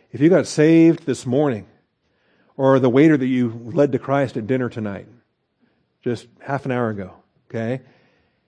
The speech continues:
He's born again. He has everything on this list.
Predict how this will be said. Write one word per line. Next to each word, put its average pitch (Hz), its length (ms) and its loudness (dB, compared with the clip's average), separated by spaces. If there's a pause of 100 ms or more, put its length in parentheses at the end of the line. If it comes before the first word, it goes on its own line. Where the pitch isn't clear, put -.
(100)
He's 190 180 2
born 180 220 6
again. 147 400 0 (960)
He 160 180 0
has 139 420 -2
everything 135 460 -4
on 120 100 -4
this 113 160 -6
list. - 400 -10